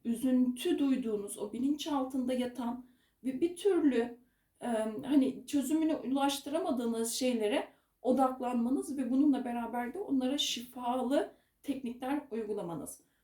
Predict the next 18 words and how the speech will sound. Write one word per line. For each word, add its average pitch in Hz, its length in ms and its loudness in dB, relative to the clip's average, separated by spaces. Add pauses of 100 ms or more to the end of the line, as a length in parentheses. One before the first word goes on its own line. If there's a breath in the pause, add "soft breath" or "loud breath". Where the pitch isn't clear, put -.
Böylelikle 269 640 4
o 302 340 0 (520)
üzüntüden 247 760 2
çıkıp - 480 -2 (320)
çok 320 340 -2
da 262 60 0
güzel 233 560 -2 (280)
bir 240 520 2 (580)
enerjiyle 240 1040 2 (220)
yeniden 269 720 8
doğuşu 226 580 0 (260)
yaratabilirsiniz. 220 1120 0 (340)
Bir 339 180 6
de 240 80 0
size 254 540 2 (220)
olumlama 247 600 2
kartı 220 420 -2
çekeceğim. 220 600 -2